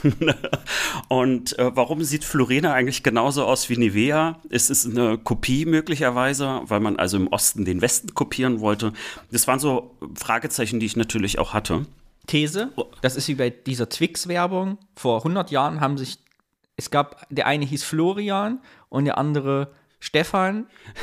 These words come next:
Speaker 2: Nivea.
Speaker 1: <laughs>
Speaker 2: Und dann haben sie sich getrennt, kurz vor der Weimarer Republik, und haben zwei sich konkurrierende Handcremeseifen aufgemacht.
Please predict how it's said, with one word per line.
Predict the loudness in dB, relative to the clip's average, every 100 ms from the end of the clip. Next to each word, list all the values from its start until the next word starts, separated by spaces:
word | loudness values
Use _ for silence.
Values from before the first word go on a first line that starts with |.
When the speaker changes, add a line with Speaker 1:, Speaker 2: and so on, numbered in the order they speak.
| -2
Speaker 2:
Nivea. | 2 4 4 4 2 -2 -12 -2 -2 0 0
Speaker 1:
<laughs> | 0 2 2 2 2
Speaker 2:
Und | 2
dann | 4
haben | 2 2
sie | -2
sich | 0
getrennt, | 0 2 0 2 -2 -8 -20 0
kurz | 0 2
vor | 0
der | 2
Weimarer | 2 2 0
Republik, | -2 -2 0 0
und | 2
haben | 2 0
zwei | 0 0
sich | 0
konkurrierende | 0 0 0 0 0 0 -2 -6 _ _ -20 -20 -20 -20 -2
Handcremeseifen | 2 2 2 2 0 0 0 -2 -4
aufgemacht. | -4 -2 -2 0 -2